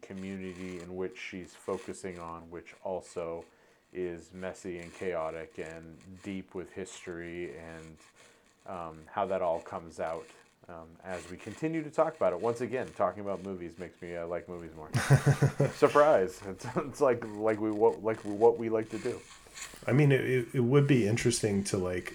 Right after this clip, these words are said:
Speaker 2: chart the stru-, the structure of this film, because there are some, um, artists who sh-, come back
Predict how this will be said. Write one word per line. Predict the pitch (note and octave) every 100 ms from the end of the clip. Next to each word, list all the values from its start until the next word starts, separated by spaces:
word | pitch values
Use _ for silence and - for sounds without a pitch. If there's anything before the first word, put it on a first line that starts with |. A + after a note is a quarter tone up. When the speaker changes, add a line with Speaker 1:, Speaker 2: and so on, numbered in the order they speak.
| -
Speaker 2:
chart | - A2 G#2 -
the | -
stru-, | A2 - A2 G#2 -
the | A2+ G2
structure | - A2 G2 - G#2
of | F#2 F#2
this | F2+
film, | - G#2 F#2 F2+
because | F#2 G#2 F#2+
there | G2
are | G2+ A2
some, | A#2 - G#2+ G2+ G2 F#2+ - - - _ _ _ _ A2
um, | G2+ F#2 F2+ F#2+ - - - - - - - - _ _ -
artists | A#2 G#2 G2+ - -
who | A#2 G2 F#2 F2+ F2+ - - - _ _ _ _ _ _ - - -
sh-, | - - -
come | C3+ G#2+
back | G2+ F#2+ A2 -